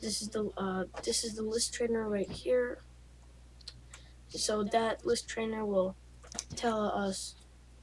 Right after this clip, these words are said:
um, that, that the text file is being put into the D B dot S Q Lite three, and if we look over in the V S C, we can see that two new files have appeared in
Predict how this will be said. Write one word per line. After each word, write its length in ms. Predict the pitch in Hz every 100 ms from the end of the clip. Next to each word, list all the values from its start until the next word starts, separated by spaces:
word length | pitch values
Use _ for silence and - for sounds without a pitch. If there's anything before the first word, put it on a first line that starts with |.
| -
um, 360 | 196 185 156 196 - - - - - - - -
that, 300 | 233 226 - - - - - - - - - -
that 340 | 214 220 - -
the 260 | 214 208 208
text 260 | 233 -
file 140 | - 220
is 80 | 196
being 240 | 220 208
put 180 | - 220
into 220 | 214 214
the 100 | 202
D 200 | 190 214
B 240 | 208 208 - - - - - - - - -
dot 240 | 202 180 - -
S 180 | 214 208
Q 160 | - 220
Lite 180 | 190
three, 400 | - 226 254 294 -
and 260 | 214 208
if 100 | 208
we 60 | 220
look 300 | 220 233 -
over 320 | 220 208 214
in 320 | 202 202 214 208
the 80 |
V 220 | 202 214 220
S 80 |
C, 340 | - - 254 262 - - - - 233
we 80 |
can 240 | 220 233 214
see 180 | - 233
that 260 | 208 190
two 180 | - 262
new 160 | 254 240
files 380 | - 233 233 233
have 120 | 214
appeared 400 | 190 - 254 269
in 340 | 226 214 208